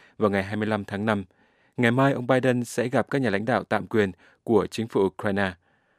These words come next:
Ông dự kiến sẽ gặp các nhà lập pháp Ukraine để gửi đi một thông điệp mạnh mẽ về sự ủng hộ của chính phủ Mỹ đối với chính phủ Ukraine hiện thời. Ông cũng sẽ đe dọa áp đặt thêm các biện pháp trừng phạt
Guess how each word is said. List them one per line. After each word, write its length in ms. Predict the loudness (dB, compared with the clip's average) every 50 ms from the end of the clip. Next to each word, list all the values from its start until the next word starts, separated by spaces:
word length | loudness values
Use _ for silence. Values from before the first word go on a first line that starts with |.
| _ _
Ông 160 | 0 0 2
dự 140 | 2 2 0
kiến 320 | 0 2 2 2 2 0 -2
sẽ 180 | -4 -6 -4 -2
gặp 140 | -4 -2 -2
các 100 | 0 0
nhà 80 | 0
lập 160 | 0 0 -2 -2
pháp 100 | -2 -2
Ukraine 560 | -2 -4 -4 -2 -2 -2 0 0 0 0 -2 -6 _ -20 -20 _
để 220 | 2 6 6 6 6 4
gửi 200 | 0 0 0 0
đi 180 | 2 2 2 2
một 160 | 2 0 -4
thông 200 | -4 -6 -4 0
điệp 180 | 0 0 0 0
mạnh 220 | -2 -4 -2 -2
mẽ 240 | 0 0 0 -2 -4 -8 _ _ _ _ -2
về 100 | -2 0
sự 120 | 2 2
ủng 140 | 0 0 0
hộ 240 | 0 0 0 0 0
của 220 | 0 0 0 0
chính 180 | 0 -2 -4 -4
phủ 120 | -2 -2
Mỹ 280 | 0 0 0 -2 -2 -4 -6 _ _ _ _ 2
đối 200 | 4 6 6 6
với 260 | 4 2 2 2 2
chính 200 | -2 -4 -4 -2
phủ 200 | 0 2 4 4
Ukraine 500 | 2 2 0 -4 -2 -2 0 -2 -2 -2 -4
hiện 180 | -4 -4 -4 -2
thời. 260 | -2 -2 -2 -2 -4 _ _ _ _ _ _ _ _ _ _
Ông 240 | 4 6 6 6 4
cũng 400 | 2 2 2 4 4 2 0 -4 -6 _ _ _ _ _ _ _
sẽ 400 | -8 -4 -2 -2 0 -2 -2 -4 -8 -10 -14 _ _ _ _ _ _ _ _ _ _ _
đe 140 | 0 2 2
dọa 260 | 2 2 0 0 0 0
áp 160 | -2 -4 -2
đặt 120 | -2 -4 -4
thêm 200 | -4 -6 -6 -4
các 100 | -4 -2
biện 160 | -2 -4 -4
pháp 220 | -4 -4 -4 -4 -4
trừng 180 | -4 -6 -4
phạt 260 | -2 0 0 0 0